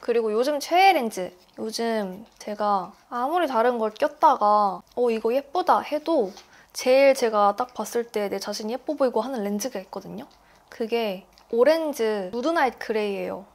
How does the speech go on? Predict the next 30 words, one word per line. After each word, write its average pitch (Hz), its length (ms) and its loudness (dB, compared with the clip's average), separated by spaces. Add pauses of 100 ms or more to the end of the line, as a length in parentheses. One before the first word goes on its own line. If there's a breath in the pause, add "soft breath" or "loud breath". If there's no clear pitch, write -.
(240)
원데이 226 400 4
렌즈. 185 420 -10
저는 202 540 -8
거의 208 220 -4
원데이 214 320 0
렌즈만 202 520 -8 (120)
착용하거든요. 233 800 -8 (140)
영상 214 460 -4
촬영할 254 360 -4
때 202 80 -12
말고는. 185 420 -10 (340)
이게 254 280 4
저는 220 260 -4
가장 220 720 0
저를 208 200 -6
예뻐 302 220 0
보이게 285 220 2
만들어주는 208 520 -2
것 185 80 -8
같고, 208 380 -6 (400 loud breath)
그리고 220 200 -4
하파 359 380 0
크리스틴, 208 800 -4 (100)
어, 196 400 -8
시크리티브 339 540 -4
크리스틴 233 580 -8
올리브 233 420 0
컬러. 185 340 -8 (400 soft breath)
이것도 202 800 -4
되게 196 600 -6